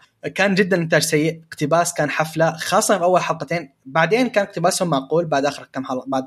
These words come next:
بعد أول حلقتين، أول ثلاث حلقات كان اقتباسهم أوكي، لكن أول حلقة كان اقتباس كارثي صراحة. ما أنكر إني استمتعت فيه، لأني فان كبير للسلسلة، لكن العمل لأي واحد بيروح يشوف الأنمي قبل المانجا بيكره السلسلة.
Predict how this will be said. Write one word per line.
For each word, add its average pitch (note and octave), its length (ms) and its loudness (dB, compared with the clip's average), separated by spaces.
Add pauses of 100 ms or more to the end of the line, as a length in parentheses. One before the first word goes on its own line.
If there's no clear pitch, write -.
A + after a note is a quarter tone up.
(340)
بعد E3 80 4
أول F#3+ 180 4
حلقتين، D#3+ 320 0
أول D3 180 4
ثلاث C#3+ 140 0
حلقات D#3 340 0
كان C#3 100 -4
اقتباسهم C#3+ 400 -2
أوكي، C#3 380 0 (260)
لكن E3 140 0
أول E3 120 6
حلقة E3 180 -4
كان D3 180 -2
اقتباس C#3+ 380 -2
كارثي B2+ 440 -2 (200)
صراحة. A2+ 420 -6 (420)
ما F3+ 140 2
أنكر G3+ 220 0
إني F#3+ 100 0
استمتعت E3 400 -4
فيه، - 260 -6 (140)
لأني D3 200 2
فان D#3+ 260 6
كبير D#3+ 380 4
للسلسلة، D3 540 2
لكن E3 540 0 (720)
العمل D#3 600 0 (280)
لأي C3 400 2
واحد F3+ 340 0
بيروح D#3+ 280 2
يشوف D#3 400 0
الأنمي C#3 400 4
قبل D#3+ 240 2
المانجا E3+ 320 2
بيكره D#3 280 0
السلسلة. - 440 -6